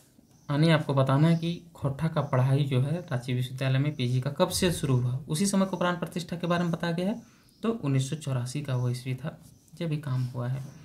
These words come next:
अनुज कुमार धान उ-, ऊपर पहर, यानी बोलता है कि अनुज कुमार धान उपहर रांची विश्वविद्यालय के की रहत, यानी अनुज कुमार धान जो थे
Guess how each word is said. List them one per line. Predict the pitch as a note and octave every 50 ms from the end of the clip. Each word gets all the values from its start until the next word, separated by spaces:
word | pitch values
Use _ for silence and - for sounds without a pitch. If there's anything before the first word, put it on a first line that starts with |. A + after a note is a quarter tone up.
| - - - - - - - - - -
अनुज | E3 F3+ G3 G#3+ G#3+ G#3+
कुमार | - G3 F#3+ F#3+ F3+
धान | D#3+ D#3 D#3 E3 F3+ F#3+ G3+ A3 - - - _ _ _ _ _ _ _ _ _ _ _ _ _ _
उ-, | D#3 D#3+ E3 E3 E3
ऊपर | - F3 E3 - G3 G3 F#3
पहर, | F#3+ - E3 D#3 D3+ C3
यानी | C3+ - - - - - D#3 E3+ G3+ A3 B3+ - - - - - _ - - - - -
बोलता | D3+ D3+ D3+ D3+ D#3 F#3
है | F#3
कि | F3+ F#3+ F#3+ G3
अनुज | - D3+ D3+ E3+ F3+
कुमार | - - D#3 D#3 D#3 D3
धान | D#3 D3+ E3 E3+
उपहर | E3 E3 D#3 D3+ D#3 D3 D#3+ D#3+ D#3
रांची | C#3+ C3+ C3+ C3 - E3+ D#3+
विश्वविद्यालय | D3 C#3 - C#3 C3 C3+ C3+ C#3 D#3 E3
के | E3 - D#3+
की | D#3 - G3 F#3+
रहत, | E3+ D3 C3 C3 - - - - - - -
यानी | D3 C#3 D3+ D#3 - - - - - - - _ _ _ _ -
अनुज | D3 D3+ E3+ F3+ F3
कुमार | - D3 C3+ C3 B2+ A#2+
धान | A#2 A#2+ C3 C#3 D3 C#3+
जो | B2+ B2 A#2+
थे | - C3+ D3